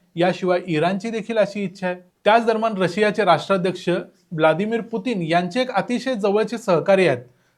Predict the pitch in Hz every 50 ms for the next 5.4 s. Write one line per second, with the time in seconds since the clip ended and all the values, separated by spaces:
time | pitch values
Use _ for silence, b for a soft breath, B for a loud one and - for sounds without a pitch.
0 | _ _ 175 160 165 165 202 196 185 185 185 185 190 190 190 170 160 165 165 175
1 | 175 180 175 190 185 175 160 151 143 147 151 156 151 135 120 120 120 - _ _
2 | - 135 143 190 - 190 190 180 165 165 180 202 202 180 151 - - 190 190 185
3 | 190 214 180 - 175 160 160 226 202 214 196 175 151 139 127 151 147 190 202 214
4 | 240 233 233 - 190 190 190 220 220 220 220 226 220 - - - 185 180 175 196
5 | 214 202 180 165 151 139 151